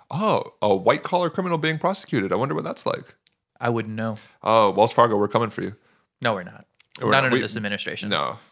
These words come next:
Speaker 2: What's the statute of limitations on white collar crime?
Speaker 1: <sighs> Not long enough. Uh, yeah, and shout out to the I O C, uh, implementing sanctions on the Russian team. The Russians are not competing under the Russian flag.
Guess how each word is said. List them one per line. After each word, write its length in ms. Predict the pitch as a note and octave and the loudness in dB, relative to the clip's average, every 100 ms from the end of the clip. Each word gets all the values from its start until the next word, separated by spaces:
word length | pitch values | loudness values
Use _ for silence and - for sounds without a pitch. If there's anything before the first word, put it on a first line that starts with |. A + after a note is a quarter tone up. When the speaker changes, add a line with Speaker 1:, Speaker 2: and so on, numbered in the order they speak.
| - G#2+ G2 F3 | -16 -12 -12 -8
Speaker 2:
What's 140 | D3+ | -6
the 60 | G#3 | -2
statute 380 | - F3+ - D#3 | 2 2 0 -4
of 60 | C#3+ | -4
limitations 560 | B2+ A#2+ A#2 A#2 G#2 | -6 -4 -6 -6 -8
on 160 | G#2+ G2+ | -8 -4
white 180 | G2+ - | -4 -4
collar 280 | G#2 G2+ | -8 -6
crime? 320 | - F#2 G2+ - _ _ | -8 -10 -12 -20 _ _
Speaker 1:
<sighs> 0 | A#2 A#2 - - - - - - - - - _ _ _ _ _ _ _ _ _ - | -12 -10 -12 -14 -18 -20 -20 -20 -20 -20 -20 _ _ _ _ _ _ _ _ _ -18
Not 260 | G#2 G2+ F#2+ | -6 -2 0
long 140 | G2+ | -2
enough. 320 | G2 F#2 - _ _ _ _ _ _ _ - - _ - | -2 -6 -12 _ _ _ _ _ _ _ -20 -20 _ 0
Uh, 280 | G#2+ G#2 - _ | 2 2 -2 _
yeah, 260 | C#3+ G3+ - - | 2 2 0 -6
and 240 | - A2+ - | -4 -2 -4
shout 220 | - C#3+ D#3+ | 0 2 2
out 140 | - | 0
to 80 | - | -4
the 140 | - | 2
I 100 | A2+ | 4
O 100 | B2 | 4
C, 420 | A#2 - A2+ - _ - | 2 -2 -4 -8 _ -6
uh, 100 | G2 | -4
implementing 460 | A#2 A#2 A2+ A2 G#2+ | -2 -2 -2 -2 -2
sanctions 420 | - G#2 - A2+ | -2 -4 -6 -2
on 100 | G#2+ | -2
the 100 | F#2+ | 0
Russian 320 | F2 - G#2 | -4 -4 -4
team. 400 | F#2+ G2+ G2+ C3 - | -4 -4 -6 -10 -16
The 180 | - G#2+ | -6 0
Russians 460 | G2+ G#2 B2 G#2+ F#2 | 2 0 -2 -2 0
are 100 | G2+ | 2
not 220 | G2+ - | 0 -2
competing 340 | A2+ A#2 G2+ | -6 -2 0
under 140 | G2+ F#2+ | 0 -2
the 80 | |
Russian 260 | F2+ - A2 | -2 -2 -4
flag. 460 | - G2 F#2+ F2+ | -2 0 0 -4